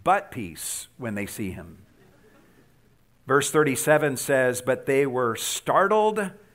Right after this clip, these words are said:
and frightened and thought that they were seeing a spirit.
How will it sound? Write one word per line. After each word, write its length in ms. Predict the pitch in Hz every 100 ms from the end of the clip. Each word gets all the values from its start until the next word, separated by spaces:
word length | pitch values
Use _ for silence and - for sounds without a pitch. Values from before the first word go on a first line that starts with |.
| _ _ _ _ -
and 440 | 160 190 208 208
frightened 1000 | 147 - 175 151 147 147 139 139 139 147 - _ _ _ -
and 460 | 175 196 214 220 214 165
thought 640 | - - 160 160 175 -
that 220 | 151 147 139
they 180 | 147
were 240 | 143 127 123
seeing 880 | - - 247 247 151 127 131 139 - -
a 80 | 127
spirit. 800 | - - 208 214 185 113 -